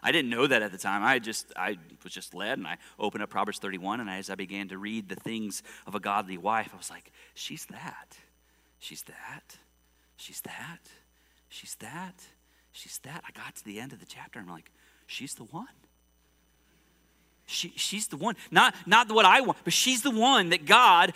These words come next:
had set apart for me. And so what was my responsibility? To walk in that grace. Like, to walk in, to not have all the, I didn't have all the answers. I didn't even, I can't even say that I had love for her yet.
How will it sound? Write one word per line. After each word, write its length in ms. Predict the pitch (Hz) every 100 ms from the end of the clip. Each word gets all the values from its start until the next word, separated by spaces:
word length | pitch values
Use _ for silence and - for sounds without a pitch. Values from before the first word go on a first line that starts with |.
| -
had 120 | 190
set 200 | - 233
apart 360 | 220 214 220 -
for 140 | 185
me. 260 | 233 285 - -
And 100 | 185
so 80 | 190
what 140 | 233
was 120 | 214
my 140 | 190 240
responsibility? 800 | 240 - 226 202 214 277 285 - -
To 100 | 208
walk 340 | 196 254 -
in 120 | 254
that 200 | 214 214
grace. 640 | 190 226 285 254 - - - - _ _ _ _ _ _ _ _ -
Like, 180 | 247
to 120 | - 226
walk 360 | 175 240 247
in, 60 | 233 -
to 100 | 220
not 220 | 214 262
have 180 | 233 269
all 180 | 262 277
the, 140 | 262
I 140 | 233 240
didn't 180 | 285
have 140 | 269 262
all 160 | 277
the 80 | 269
answers. 400 | 214 220 240 254 -
I 100 | -
didn't 180 | 208 294
even, 240 | 294 247 226
I 80 | 202
can't 220 | 269 277
even 160 | 269
say 160 | 208 240
that 120 | 214
I 60 | 190
had 160 | 185
love 300 | 165 196 262
for 180 | 220 196
her 160 | 139 127
yet. 460 | 117 104 - -